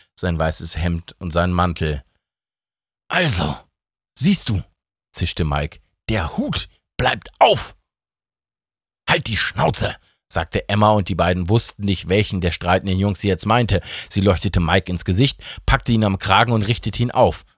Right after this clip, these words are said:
„Weiter jetzt“, sagte sie, und so stapften sie weiter durch das Wasser zu ihren Füßen.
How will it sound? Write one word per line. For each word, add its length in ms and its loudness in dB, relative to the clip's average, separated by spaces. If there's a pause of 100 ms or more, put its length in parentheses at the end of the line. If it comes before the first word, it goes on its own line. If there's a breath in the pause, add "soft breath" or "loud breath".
(120)
„Weiter 460 4
jetzt“, 380 2 (520 soft breath)
sagte 320 -4
sie, 280 -6 (440)
und 180 -2
so 160 -2
stapften 500 -6
sie 180 -2
weiter 260 0
durch 160 -2
das 200 -6
Wasser 260 -4
zu 120 -6
ihren 180 -4
Füßen. 400 -2